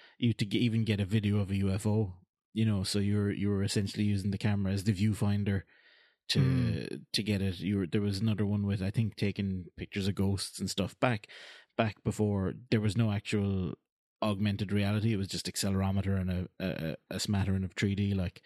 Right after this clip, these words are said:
Speaker 1: um, and I definitely think that they're, they're gonna be great experiences. And if this has the potential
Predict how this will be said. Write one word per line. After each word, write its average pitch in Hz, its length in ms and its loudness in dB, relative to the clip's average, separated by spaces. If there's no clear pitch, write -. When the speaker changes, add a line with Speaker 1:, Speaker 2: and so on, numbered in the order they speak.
Speaker 1:
um, 85 720 -4
and 90 500 -2
I 107 80 2
definitely 101 480 0
think 104 220 0
that 95 180 0
they're, 95 280 2
they're 95 180 2
gonna 98 160 0
be 92 140 0
great 95 260 0
experiences. 104 680 -2
And 90 460 0
if - 180 -2
this 107 200 0
has 95 200 2
the 95 80 0
potential 101 640 0